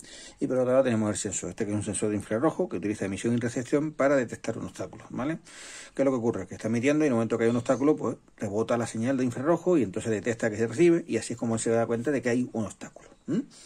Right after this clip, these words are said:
Está bien, es muy sencillo, el sensor siempre tiene tres pines, simplemente. Dos de voltaje, negativo, positivo, y el out, que va en este caso al pin cinco, que lo utilizamos para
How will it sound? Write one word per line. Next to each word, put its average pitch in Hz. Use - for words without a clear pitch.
Está -
bien, 107
es 113
muy 104
sencillo, 131
el 87
sensor 101
siempre 107
tiene 104
tres 113
pines, 196
simplemente. 95
Dos 95
de 107
voltaje, 165
negativo, 101
positivo, 165
y 113
el 98
out, 151
que 110
va 101
en 98
este 98
caso 113
al 95
pin 113
cinco, 160
que -
lo 147
utilizamos 139
para 131